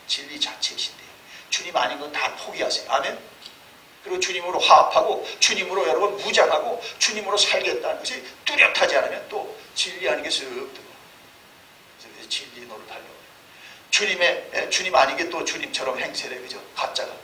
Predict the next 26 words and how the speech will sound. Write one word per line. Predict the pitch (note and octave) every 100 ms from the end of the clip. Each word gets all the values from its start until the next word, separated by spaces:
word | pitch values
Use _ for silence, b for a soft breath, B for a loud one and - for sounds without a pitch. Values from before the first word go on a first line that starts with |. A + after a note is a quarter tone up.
| - - B B -
예? | - - - -
사금이 | - - - - - - - -
정금을 | - - - B2 -
대신한다. | - - - - - - - - - -
예? | G#3 G#3+ - - B B
지금 | - -
하나님 | - - C#3+ C#3+
주신 | - - C3+
명예가 | B2+ B2 A#2 - - - B B
그저 | -
하나님의 | - - D3+ - D3
일을 | C#3+ -
하라는 | C#3 C3+ D#3 -
명예인데 | E3 - - C#3+ - - B B
그 | -
명예를 | C3 C3+ B2+ A#2+
가지고 | A#2 - - A#3+ - B B
하나님으로 | - - D#3 - - -
살고 | - - - - - - - - - - - - - -
그러다가 | G#2 B2+
명예와 | C3+ C3+ B2+ A2+
함께 | - - - - B -
땅바닥에 | - - - - A#2+ - B B
우리가 | C#3+ C#3+
던져졌을 | D3 D3+ B2 - -
때 | -